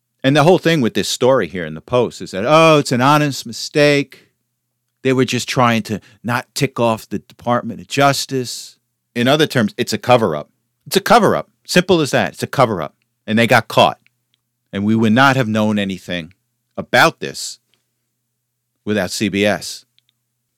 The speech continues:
So now the mainstream media, in spite of C B S, is trying to carry the water for the Biden administration right now.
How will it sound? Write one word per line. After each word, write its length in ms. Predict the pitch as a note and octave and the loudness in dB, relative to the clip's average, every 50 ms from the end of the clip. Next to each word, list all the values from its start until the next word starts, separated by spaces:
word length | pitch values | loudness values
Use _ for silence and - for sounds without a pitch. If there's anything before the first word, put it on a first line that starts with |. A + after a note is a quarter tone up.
| _ _ _ _ | _ _ _ _
So 240 | - G3 F#3 D#3+ D3+ | 4 4 4 4 4
now 200 | F#3+ F#3+ G3+ G3+ | 4 4 6 6
the 80 | E3+ E3+ | 6 6
mainstream 480 | G3 G#3+ A3+ A3 - - G#3+ F3+ D#3 | 6 6 4 4 4 4 4 4 6
media, 480 | D#3+ E3 D#3+ D3 C#3 C3 A#2+ A2+ G#2+ - _ _ _ _ _ _ _ _ _ - | 6 6 8 8 8 8 6 6 4 -2 _ _ _ _ _ _ _ _ _ -2
in 60 | C#3+ | -2
spite 320 | C3+ - - - E3+ G3 G3+ | -2 2 4 6 8 8 8
of 60 | - | 6
C 160 | - - B2 | 4 2 2
B 180 | G2 G2+ F#2 D#2+ | 2 2 2 2
S, 320 | E2+ F2+ A2 - - - - _ _ _ _ _ _ _ _ _ _ _ - | 2 0 -2 -4 -8 -12 -16 _ _ _ _ _ _ _ _ _ _ _ -2
is 160 | C#3 B2+ - | -2 -2 0
trying 380 | - - C#3+ B2+ B2 B2 B2 A2+ | 2 2 4 4 4 2 0 -2
to 280 | - B2+ A#2 A2 G#2 - _ _ _ _ _ _ _ _ _ _ _ _ _ _ _ _ _ _ _ _ _ | -2 0 0 0 -2 -4 _ _ _ _ _ _ _ _ _ _ _ _ _ _ _ _ _ _ _ _ _
carry 300 | - C#3 B2+ B2+ C3 C#3 | 2 4 4 6 6 6
the 100 | C3+ B2+ | 4 4
water 260 | A#2+ A#2+ A#2+ A#2 A#2+ | 4 4 4 2 2
for 140 | G#2+ - A#2 | 0 -2 -2
the 80 | A2 G2+ | -2 0
Biden 280 | - F#2+ F2 F2 E2+ | 2 2 2 2 0
administration 680 | E2+ E2+ F2 E2 D#2+ - - - F2 E2 D#2+ - F#2+ E2 | -2 -4 -6 -6 -8 -8 -8 -6 -6 -6 -6 -8 -10 -10
right 200 | E2 D#2+ D#2 - | -8 -10 -10 -10
now. 280 | E2 E2 D#2+ D#2 D#2+ | -12 -12 -12 -12 -14